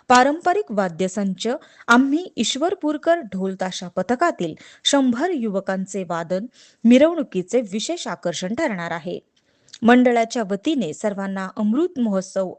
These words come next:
ऐतिहासिक ठरविण्यासाठी प्रत्येकाने कुटुंबासह उपस्थित राहून सहभाग होण्यासाठी आवाहन करण्यात आले आहे.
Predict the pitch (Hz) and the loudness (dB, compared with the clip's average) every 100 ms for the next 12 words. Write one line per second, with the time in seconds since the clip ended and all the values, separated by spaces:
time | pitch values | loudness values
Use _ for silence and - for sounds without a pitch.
0 | 202 202 220 226 254 349 349 - 202 180 | -4 -2 0 0 -2 -6 -6 0 2 2
1 | 175 170 - 262 254 147 - - - 262 | 0 -6 -4 -4 -4 -10 -14 -20 2 6
2 | 262 269 311 330 339 370 240 - 294 330 | 6 6 0 0 -4 -2 -2 0 0 0
3 | 302 302 294 320 214 180 185 185 185 175 | -2 -2 -6 -6 -8 -2 -2 -2 -10 -6
4 | 180 165 247 - - _ - 220 233 311 | -6 -4 -6 -6 -18 _ 4 4 4 0
5 | - 240 196 185 175 - 262 214 185 180 | 0 -2 -2 -4 -8 -6 -4 -2 -2 -4
6 | 190 247 330 185 170 170 170 175 175 127 | -4 -2 -2 -2 -4 -4 -4 -4 -6 -10